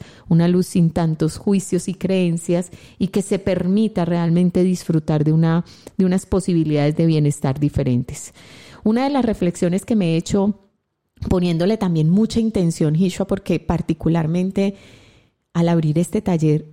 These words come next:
eh, tuve un movimiento personal también muy fuerte. Yo he tenido movimientos que no necesariamente vienen de la abundancia, sino del merecimiento. No desde la abundancia del, del dinero, a-, aclaro, sino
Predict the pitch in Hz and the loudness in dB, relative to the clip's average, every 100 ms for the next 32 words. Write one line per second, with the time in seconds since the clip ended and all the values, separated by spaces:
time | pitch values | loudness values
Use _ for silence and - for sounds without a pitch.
0 | - 175 185 - 180 185 196 202 175 156 | 0 0 0 0 2 4 2 2 2 2
1 | 143 160 185 170 151 143 151 160 170 190 | 0 -2 -4 -2 -2 -2 0 2 4 4
2 | 254 269 - 170 156 190 208 160 156 160 | 2 0 0 0 0 -2 -2 -2 -2 -2
3 | 160 165 170 160 147 143 160 - 175 160 | 0 -2 -2 -2 -4 -4 -4 -2 0 2
4 | 170 196 190 160 156 151 175 175 180 175 | 2 0 -2 0 0 2 2 2 2 2
5 | 175 170 165 151 143 147 143 165 190 151 | 2 2 2 0 0 0 0 0 2 2
6 | 143 156 160 143 139 135 127 139 131 - | 2 2 2 0 0 -2 0 0 -2 -8
7 | - _ _ _ _ _ _ _ 170 165 | -20 _ _ _ _ _ _ _ 0 0
8 | 180 196 196 160 151 151 151 - 175 190 | 2 0 0 0 0 0 -2 -2 0 2
9 | 160 151 151 147 143 147 156 147 202 - | 0 0 -2 -2 2 2 4 2 -2 -6
10 | _ _ - - - 147 - 156 151 165 | _ _ -12 -10 -4 -4 -2 -2 -2 -4
11 | 214 165 151 165 | -4 -2 -2 -4